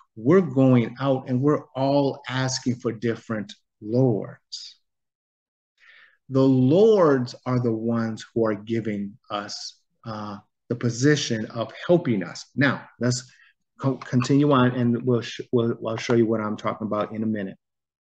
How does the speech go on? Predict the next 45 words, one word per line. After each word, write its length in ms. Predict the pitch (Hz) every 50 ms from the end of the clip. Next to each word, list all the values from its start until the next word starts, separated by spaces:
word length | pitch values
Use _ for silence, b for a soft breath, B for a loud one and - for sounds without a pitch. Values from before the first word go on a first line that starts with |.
| _ _ _ _ _ _ _ _ _ _ _ _ _ _ _ _ _ _ _ _ _ _ _ _ -
Now 160 | 143 147 151 147
the 140 | 135 151
Lord 580 | 143 143 139 143 170 190 202 202 202 202 190 -
has 300 | 131 151 147 139 147 -
said 240 | - 147 147 143 131 -
unto, 580 | 135 131 131 127 127 123 - 131 123 123 120 120 _ _ -
uh, 300 | 117 113 110 110 110 - - 156
Abram, 400 | 156 160 143 123 113 104 101 101
"Get 260 | - 151 175 170 165
thee 80 | 160 135
out 220 | 131 131 131 131
of 80 | 120 123
the 140 | 113 - - -
country 420 | - 156 160 160 156 - 147 147 143
and 80 | 135
the 60 | 127 120
kindreds 560 | 127 - 151 147 143 143 139 143 135 123 123
and 100 | 123 117
the 80 | 113
land, 420 | 113 113 120 123 131 135 135 131 120
and 120 | 117 117
I 160 | 110 117 120
will 180 | 117 117 117 113
show 320 | - - - 139 135 127
you, 220 | 123 117 113 107 -
I 120 | 120 123 127
will 180 | 139 143 135
make 320 | 135 135 131 131 123 123 127
you 100 | 123 113
great 380 | 113 120 113 110 107 104 -
nations. 420 | 117 123 135 131 123 - 127 117 -
I 140 | - 120
will 160 | 120 117 110 -
pass 380 | - 123 123 127 131 127 123 - -
thee 160 | 127 127 127
in 80 | 123 117
the 80 | 113 110
great 400 | - 113 110 104 107 107 - -
names, 360 | 117 123 123 123 120 120 -
should 160 | - 127 -
be 180 | 107 101 95 95
blessed," 460 | - 107 113 123 123 127 127 123 127 127 B B B B B B B B B B B B
uh, 320 | - 131 127 123 120 117 - 120
and 240 | 127 127 127 123 120
departed 520 | 120 120 - - 127 131 127 135 127 131